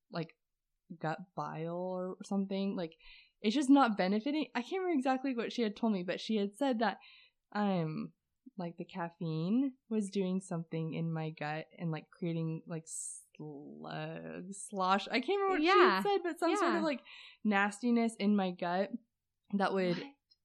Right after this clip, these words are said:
Speaker 1: almost amplify my anxiety that I had. And I was a
Speaker 2: Yeah.
Speaker 1: new mother with mad postpartum anxiety. And so I was like, "Okay, like, as, as much as it would be nice to, like, have a little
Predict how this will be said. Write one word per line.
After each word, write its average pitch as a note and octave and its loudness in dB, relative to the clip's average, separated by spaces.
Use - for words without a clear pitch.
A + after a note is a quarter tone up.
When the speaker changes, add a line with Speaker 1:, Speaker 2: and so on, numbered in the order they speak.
Speaker 1:
almost G3+ 2
amplify G3 -2
my F3+ 0
anxiety D3+ -4
that - -8
I - -10
had. E3 -10
And F#3 -2
I G3+ 2
was A#3 4
a A#3 2
Speaker 2:
Yeah. F#3 2
Speaker 1:
new D4+ 6
mother E3 2
with F3 -2
mad F#3 0
postpartum E3 -2
anxiety. D3+ -8
And E3 -4
so E3 -8
I D#3+ -4
was D#3 -6
like, D#3 -8
"Okay, C#4 2
like, G#3 -2
as, G#3 4
as - -2
much F#4+ 4
as F4 6
it F4 4
would B3 2
be A3+ 4
nice G3+ 4
to, G#3+ 0
like, F3+ 0
have F#3 0
a F#3+ -2
little D#3+ 0